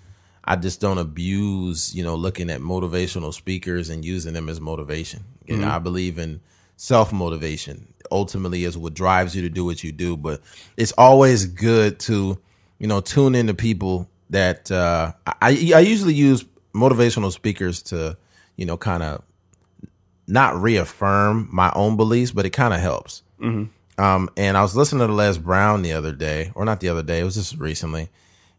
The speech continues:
Speaker 1: And, uh, he had a speech. It was about his son. Uh,
Speaker 2: Mm-hmm.
Speaker 1: you wanna, you want me to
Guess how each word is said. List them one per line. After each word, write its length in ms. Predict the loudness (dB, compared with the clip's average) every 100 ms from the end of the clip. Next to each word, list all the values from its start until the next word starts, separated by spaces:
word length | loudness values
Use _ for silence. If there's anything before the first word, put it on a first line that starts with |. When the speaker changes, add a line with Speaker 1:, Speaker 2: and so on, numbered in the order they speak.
| -2
Speaker 1:
And, 420 | 2 4 4 4
uh, 260 | 4 6 6
he 120 | 6
had 120 | 6
a 60 | 4
speech. 520 | 0 0 2 2 0
It 40 | -4
was 120 | 0
about 260 | 2 2
his 80 | 2
son. 600 | -4 -4 -2 0 -2 -6 -10 _ -4
Uh, 160 | -2 -2
Speaker 2:
Mm-hmm. 100 | -2
Speaker 1:
you 60 |
wanna, 220 | -2 -2
you 100 | -2
want 140 | -4 -4
me 60 |
to 60 | -6